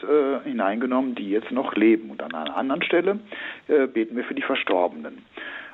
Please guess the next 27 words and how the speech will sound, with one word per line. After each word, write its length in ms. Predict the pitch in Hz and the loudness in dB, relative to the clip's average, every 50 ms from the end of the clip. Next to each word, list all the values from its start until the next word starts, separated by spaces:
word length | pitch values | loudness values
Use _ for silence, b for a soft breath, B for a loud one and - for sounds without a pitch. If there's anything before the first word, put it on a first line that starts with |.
| B _ | B _
Und 260 | - 127 127 127 120 - - - - 113 | 0 2 2 0 -2 -4 -4 -2 0 0
an 140 | 113 110 | 0 2
dieser 260 | 120 147 180 185 180 - | 2 4 4 4 2 2
Stelle, 580 | - - 107 101 110 147 160 165 190 196 - - | 2 2 2 4 6 6 4 4 2 -2 -4 -2
äh, 280 | 139 135 143 139 139 - | 0 0 0 0 -2 -4
kann 200 | 120 120 123 113 | -4 -2 0 0
der 80 | 110 104 | -2 -2
Priester, 400 | - - 107 139 143 - 147 123 | -2 -2 -4 -4 -2 0 2 2
der 80 | 110 | 2
muss 180 | 107 123 170 - - - - | 0 -2 -4 -6 -8 -10 -8
die 160 | - 151 127 85 | -6 -4 0 0
auch, 280 | 107 107 - - - | 0 0 -2 -6 -8
die 160 | - 135 123 | -8 -6 -2
Messintention 840 | 113 123 131 - 131 120 - 113 101 - - - 110 101 104 98 87 | -2 -2 -2 -2 -6 -8 -6 -6 -6 -6 -2 0 2 2 2 0 -2
auch 100 | - - | -4 -2
gar 200 | 90 90 98 113 | 0 0 0 0
nicht, 280 | 131 131 - - - | -2 -4 -6 -4 -2
äh, 380 | 107 98 - - - 151 - 87 | 0 0 0 0 -4 -8 -10 -8
n-, 380 | 87 92 90 87 87 82 80 - | -8 -6 -6 -6 -6 -8 -8 -6
äh, 220 | 87 85 82 78 82 | -2 -2 -2 0 2
laut 300 | 90 92 101 98 95 - | 2 4 4 2 0 -4
vorlesen. 560 | - - 135 165 165 104 92 92 85 - 87 | -4 0 2 2 2 2 0 -2 -4 -6 -10
Er 80 | 82 - | -8 -6
kann 200 | - 101 98 104 | -4 -4 -4 -2
ruhig 280 | 98 110 98 - 76 | 0 -2 0 0 -4
einen 100 | 82 87 | -6 -4
Namen 300 | 87 85 87 87 82 - | -2 -2 -2 -2 -2 -6